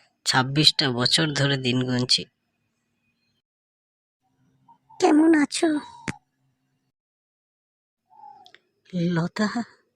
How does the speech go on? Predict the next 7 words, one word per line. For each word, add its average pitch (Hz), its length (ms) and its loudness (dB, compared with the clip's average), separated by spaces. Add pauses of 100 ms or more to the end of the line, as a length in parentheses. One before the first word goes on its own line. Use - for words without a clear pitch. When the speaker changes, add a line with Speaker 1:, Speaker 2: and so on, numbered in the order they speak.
(580)
Speaker 1:
তুমি, 190 240 -2 (840)
তুমি 160 260 2 (160)
এসেছো 220 360 -2
লতা? 180 320 -4 (1300)
আ-, 175 480 2
আমি 170 160 2
যে, 202 140 2